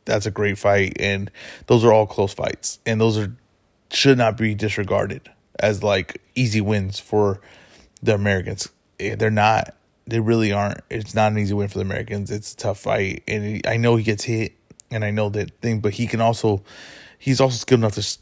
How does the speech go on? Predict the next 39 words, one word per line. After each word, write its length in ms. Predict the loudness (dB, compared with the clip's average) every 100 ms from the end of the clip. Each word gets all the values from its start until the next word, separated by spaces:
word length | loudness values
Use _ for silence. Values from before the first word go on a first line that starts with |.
| _ _
to 100 | 0
not 240 | 2 2 0
get 160 | -4
hit. 200 | -6 -12 -6
Like, 220 | -6 -4
if 100 | -4
that, 240 | -6 -4
that 180 | -2 0
makes 220 | 0 -4
sense. 220 | -6 -6 -6
He's 180 | -6
so 220 | 0 2 2
skilled 340 | 2 2 4
that 280 | 4 2 0 _ _ -18 -4
with 180 | -2 0
his 100 | 2
offense, 380 | 4 4 0 0
he 100 | 0
believes 280 | 0 2
in 60 | 0
so 140 | 0
much 280 | 2 0 0
that 100 | -2
it 160 | -2 0
allows 260 | 2 4
him 60 | 2
to 80 | -2
get 140 | 0
hit, 240 | 2 0 -2 -18 -20 0
but 100 | 2
he's 140 | 2
skilled 220 | 4 4
enough 160 | 4 0
to 140 | -4 -10 _ _ _ _ _ -10
kinda 220 | 0 2 2
limit 340 | 2 2 2
that 180 | 0 -2
as 140 | -4
well. 320 | -4 -4 -6